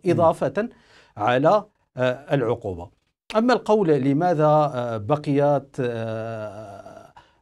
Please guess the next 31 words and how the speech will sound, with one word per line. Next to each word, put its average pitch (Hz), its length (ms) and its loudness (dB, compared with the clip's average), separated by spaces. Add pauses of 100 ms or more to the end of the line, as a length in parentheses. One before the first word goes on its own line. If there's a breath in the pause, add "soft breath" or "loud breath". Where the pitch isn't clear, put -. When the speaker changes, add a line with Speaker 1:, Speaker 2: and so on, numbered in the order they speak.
Speaker 2:
آه، - 300 -16
الأم-، 135 280 -4
بقي 147 260 0
الأمر، 143 460 0
آه، 113 220 -2
بن-، 113 280 -6
بخصوص، 123 640 -8
آه، 107 420 -8
بوعزة 117 400 -6
وسيني 127 380 -4
إلى 123 240 -6
غاية 110 340 -6
الآن، 202 280 -8
فأقول 156 500 -6
كان، 143 480 -2 (400 soft breath)
آه، 117 320 -8
يت-، 135 500 -4
كان، 139 340 -2
آه، 143 200 0 (300)
يجب 147 380 -4
انتظار 127 760 -2
صدور 123 400 -6
حكم 117 300 -8
نهائي 117 400 -6
بالإدانة 113 600 -6
من 107 160 -10
قبل 110 300 -10
المحكمة 113 420 -10
العسكرية 107 440 -10
حتى 151 280 -8
تثبت، 131 460 -6